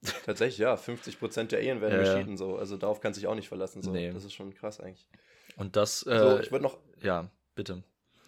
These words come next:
Speaker 1: Ich wollte noch ein, ein Ding noch erzählen jetzt aus der Schule und dann würde ich sagen, können wir es auch eigentlich meinetwegen beenden hier zeitlich. Ähm, wir sind auch schon bei einer Stunde achtzehn wieder angelangt.
Speaker 2: Ach du meine.
Speaker 1: Ähm, ich,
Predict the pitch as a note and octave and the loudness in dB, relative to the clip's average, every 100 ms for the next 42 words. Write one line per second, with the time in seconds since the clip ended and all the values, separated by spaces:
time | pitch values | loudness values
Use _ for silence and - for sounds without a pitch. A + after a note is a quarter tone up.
0 | _ - A#2+ C3+ C3 A#2 B2 B2 - A2+ | _ -16 -2 0 2 2 2 0 -4 -2
1 | A#2+ A#2+ C#3+ B2+ A2 - B2 B2+ - A#2+ | 0 -2 -2 -2 -4 -4 -4 -4 -6 -8
2 | A#2 - A#2+ A2+ A2+ G#2+ G#2+ A2 - G2+ | -10 -8 -6 -4 -4 -4 -6 -8 -6 -4
3 | G#2 G#2+ - G#2 - - G#2+ G#2+ - G#2+ | -4 -8 -8 -8 -8 -8 -8 -8 -6 -6
4 | A2 - G#2+ G#2 - - - A2+ - G#2 | -6 -6 -8 -8 -12 -20 -14 -14 -14 -14
5 | G#2 G#2 - G#2 - A#2 - _ _ - | -10 -10 -8 -10 -8 -12 -12 _ _ -20
6 | _ _ _ - A#2 G#2+ G#2 G2 _ G#2+ | _ _ _ -6 -2 0 -2 -8 _ -10
7 | G2 G2+ - G2 G2 F#2+ G2+ - - F#2+ | -6 -6 -6 -4 -4 -4 -8 -8 -10 -12
8 | F#2 E2+ F#2+ G#2 G2+ G#2 - - F#2+ F#2+ | -10 -10 -10 -10 -10 -10 -14 -10 -6 -4
9 | F#2 G#2 G2 G2 - G2+ - | -2 -2 -2 -4 -8 -12 -12